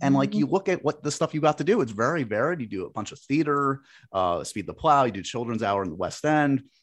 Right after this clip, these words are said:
Speaker 1: you get into the Greek, you get this Alex Ross Perry relationship going through three different films, uh, Walter Sallis on the road. So, like, did it feel like, again, like we talked early on, like, at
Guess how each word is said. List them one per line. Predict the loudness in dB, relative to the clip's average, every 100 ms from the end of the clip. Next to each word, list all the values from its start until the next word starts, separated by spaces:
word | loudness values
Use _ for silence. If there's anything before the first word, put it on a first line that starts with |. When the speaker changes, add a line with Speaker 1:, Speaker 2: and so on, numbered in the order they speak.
| _
Speaker 1:
you | -12
get | -8
into | -8 -10
the | -12
Greek, | -4 -2 0 -2
you | -4
get | -6 -6 _
this | -12 -12 -6
Alex | -6 -6 -4
Ross | -6 -4
Perry | -2 2 4 2
relationship | 2 -2 -2 -6 -2
going | 2 2 2
through | 0 -4 -8
three | -6 -2
different | -2 0 -2 -2
films, | 0 2 2 0 -2 -8 _ _ _ _
uh, | -14 -12
Walter | -12 -14 -14
Sallis | -4 2 4 4 -2 -6
on | -4 -4
the | -2
road. | 0 2 0 -2
So, | -4
like, | -2 -4 -4 -14 _ _ _
did | -8 -8
it | -12 -8
feel | 0 2
like, | 2 0 0 -8 -18 _ _ _ _ _ _
again, | -14 -10 -6 -4 -4
like | -4 -4
we | -6
talked | -6 -6 -6
early | -6
on, | -4 -4 -6
like, | -12
at | -18